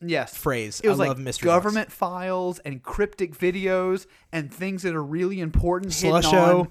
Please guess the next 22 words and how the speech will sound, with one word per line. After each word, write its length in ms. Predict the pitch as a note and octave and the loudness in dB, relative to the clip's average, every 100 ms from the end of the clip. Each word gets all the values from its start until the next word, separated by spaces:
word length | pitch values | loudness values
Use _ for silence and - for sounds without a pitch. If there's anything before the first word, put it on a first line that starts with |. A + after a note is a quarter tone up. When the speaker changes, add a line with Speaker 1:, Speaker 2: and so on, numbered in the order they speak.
| _ _ | _ _
Speaker 1:
like, 300 | C#3+ C3+ - _ | -6 -6 -8 _
<laughs> 40 | |
yes. 580 | - F3 A3+ G3+ - - _ - - - | -2 0 2 -2 -6 -16 _ -20 -18 0
Uh, 420 | D#3 D3+ C#3+ C3+ B2 | 2 4 2 -2 -2
people, 440 | F3+ G3 G3+ F3 | -2 0 2 2
like, 200 | D3+ C3+ | 0 -6
things 280 | - G#3+ G#3 | -6 -6 -2
that 80 | F3+ | -2
are 60 | |
really 260 | C#3 D#3 E3+ | 0 0 -2
important 480 | E3+ C#3 D#3+ E3+ D3 | -4 -2 -2 -2 -6
hidden 480 | A2+ D#3+ F3 F3+ E3+ - _ _ | -8 -6 -4 -6 -8 -12 _ _
on, 220 | C#3+ C#3+ C3 | -4 -2 -4
like, 160 | A#2 - _ | -8 -12 _
deep, 320 | - F3+ E3+ | -8 -8 -8
deep, 280 | B2 D#3+ D3+ | -10 -10 -8
deep 240 | - D#3+ - | -8 -6 -4
pages 440 | - C#3+ D3+ D3 | -4 -4 -4 -4
on 120 | D3 | -4
the 100 | C3+ | -4
website 560 | A#2+ C#3 C#3 E3 D#3+ D3 | -2 -4 -4 -2 -2 -2
where 340 | C#3+ C3+ C3 | -2 0 -2